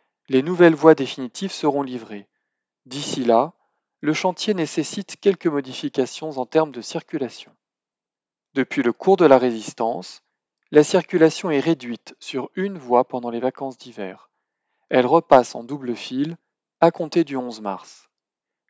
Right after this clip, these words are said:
La rue Souchu-Servinière et le bas de la rue des Déportés seront fermés à la circulation du quinze avril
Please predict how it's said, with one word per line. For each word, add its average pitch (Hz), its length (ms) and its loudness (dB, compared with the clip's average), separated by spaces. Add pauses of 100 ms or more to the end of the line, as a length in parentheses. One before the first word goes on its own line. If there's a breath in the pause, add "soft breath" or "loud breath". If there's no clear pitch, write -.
(160)
La 131 180 8
rue 123 300 -4
Souchu-Servinière 139 1200 -2 (120)
et 120 100 -2
le 110 140 -6
bas 139 200 8
de 151 80 2
la 143 80 6
rue - 140 -6
des 123 120 0
Déportés 123 640 -8 (420)
seront 147 340 0
fermés 156 440 2
à 120 60 6
la 117 120 2
circulation 143 840 -4 (380)
du - 100 -20
quinze 165 320 2
avril 147 500 0